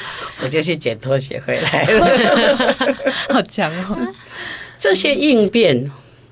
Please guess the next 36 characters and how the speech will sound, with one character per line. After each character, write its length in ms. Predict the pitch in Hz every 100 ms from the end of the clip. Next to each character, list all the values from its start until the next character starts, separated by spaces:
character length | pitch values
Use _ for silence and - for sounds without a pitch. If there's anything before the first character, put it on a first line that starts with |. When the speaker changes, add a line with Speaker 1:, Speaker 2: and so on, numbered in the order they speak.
| _ - _ _ - -
Speaker 1:
其 180 | - 208
实 160 | - 139
它 160 | 147
都 160 | 139 151
是 180 | - 143
一 60 |
种 180 | 151 139
动 160 | 135 156
物 180 | 160 139
本 180 | 139 -
能。 120 | - - - _ - - - - - - - - -
因 80 | 277
为 40 |
这 120 | 294
些 160 | 285 277
都 120 | 254
是 140 | 240
父 180 | 226 233
母 160 | 156 127
没 140 | 135
有 100 | 139
教 240 | - 135 -
我 120 | -
们 180 | - -
的， 160 | - - - -
所 160 | - 226
以 40 |
我 200 | 214 160
要 180 | 220 220
如 160 | 175 214
何 100 | 175
在 160 | 185 180
旷 240 | - 185
野 180 | 147 135
当 260 | 139 147
中 400 | 156 151 151 160